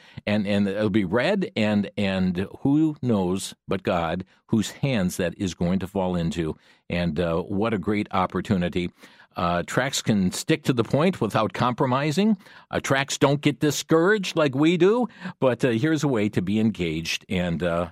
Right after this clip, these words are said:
let me give that number again. Uh, the first mailing going out in this coming week, and we'd like you to be a part of it. Uh, call one eight hundred seven two nine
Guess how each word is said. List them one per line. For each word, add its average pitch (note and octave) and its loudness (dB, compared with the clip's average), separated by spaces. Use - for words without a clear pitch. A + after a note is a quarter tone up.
let A#2 0
me A#2+ -2
give A2+ 0
that A#2+ 0
number B2 2
again. A#2+ 0
Uh, E2 -2
the D2+ -4
first C#3 0
mailing C#3+ 2
going B2+ 2
out C3+ 2
in B2+ 4
this A#2 -2
coming B2+ 0
week, C#3+ 0
and F#2 0
we'd G#2+ 0
like A2 0
you B2+ 4
to D3 2
be A2 0
a F#2 0
part F#2 0
of G2+ 2
it. G#2+ -4
Uh, E2+ -2
call G2+ 0
one G#2 2
eight D3+ 0
hundred G2+ 2
seven A2 0
two E3+ 2
nine E2+ 0